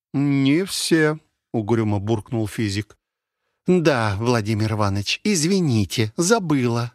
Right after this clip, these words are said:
Только вы у нас святым оказались». «Богатым, а не святым», — поправил второго пилота Балычев. «Только вот не нужно тыкать мне моим положением в обществе», —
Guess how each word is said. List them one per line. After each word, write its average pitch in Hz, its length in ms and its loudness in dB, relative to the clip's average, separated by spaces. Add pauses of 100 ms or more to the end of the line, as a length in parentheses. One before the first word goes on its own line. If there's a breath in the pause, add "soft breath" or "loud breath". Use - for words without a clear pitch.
(140)
Только 208 280 0
вы 208 140 2
у 196 120 2
нас 175 320 -2
святым 180 520 -2
оказались». 147 640 -2 (400)
«Богатым, 113 1120 0
а 107 260 0
не 107 180 0
святым», — 95 760 -2
поправил 92 480 -4
второго 90 520 -4
пилота 104 560 -6
Балычев. 80 720 -6 (600)
«Только 226 240 4
вот 220 180 0 (340 loud breath)
не 233 220 2
нужно 233 400 2
тыкать 233 360 -2
мне 214 200 2
моим 202 360 2
положением 208 580 2
в 196 80 -2
обществе», — 170 560 0